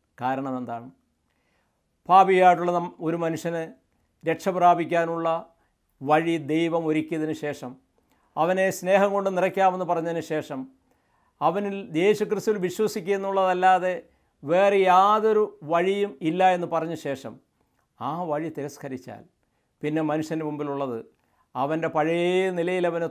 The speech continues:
തുടരാം, പാപത്തിൽ അവന് തുടരാം. അതിൻ്റെ അവസാനം പാപം നിറഞ്ഞ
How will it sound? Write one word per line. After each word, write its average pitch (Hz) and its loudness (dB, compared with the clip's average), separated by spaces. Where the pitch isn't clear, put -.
തുടരാം, 147 -2
പാപത്തിൽ 190 6
അവന് 196 -4
തുടരാം. 156 0
അതിൻ്റെ 156 -2
അവസാനം 151 0
പാപം 156 2
നിറഞ്ഞ 147 -4